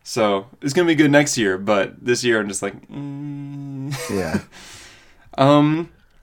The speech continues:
Speaker 1: going back to the M C U side for a little bit of T V news, uh, Falcon the Winter Soldier is currently filming. It was set to release fall of this year. It has now been pushed forward to August of this year.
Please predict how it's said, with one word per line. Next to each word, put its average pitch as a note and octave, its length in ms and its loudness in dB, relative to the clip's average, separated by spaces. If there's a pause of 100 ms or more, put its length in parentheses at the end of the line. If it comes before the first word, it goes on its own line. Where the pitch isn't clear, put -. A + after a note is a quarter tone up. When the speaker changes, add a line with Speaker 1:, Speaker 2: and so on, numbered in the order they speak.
(560)
Speaker 1:
going C3+ 360 0
back B2+ 220 4
to A#2 520 2
the A2 120 6
M G#2+ 100 4
C C3 140 -2
U D3+ 60 -2
side A2+ 520 0
for G#2 280 -2
a A2+ 40 -4
little C#3+ 140 -2
bit B2+ 120 2
of A2 60 -6
T A2+ 120 -8
V G#2+ 160 -6
news, B2+ 300 -6 (360)
uh, G#2 260 4
Falcon E3 360 4
the E3 60 4
Winter D3+ 240 4
Soldier E3+ 440 6
is B2 280 6
currently C3 260 4
filming. B2+ 380 2
It A#2 80 -2
was A2+ 160 0
set E3 160 0
to D#3 80 -4
release C3 320 0
fall A#2 560 2
of G#2 240 -4
this G2+ 180 -4
year. C#3+ 400 0
It A#2+ 160 -2
has A#2+ 120 -2
now B2+ 180 0
been A#2+ 180 -2
pushed - 280 -6
forward B2 400 0 (220)
to B2+ 360 0
August E3+ 500 0
of A2 100 -12
this G#2+ 180 -8
year. A2+ 200 -10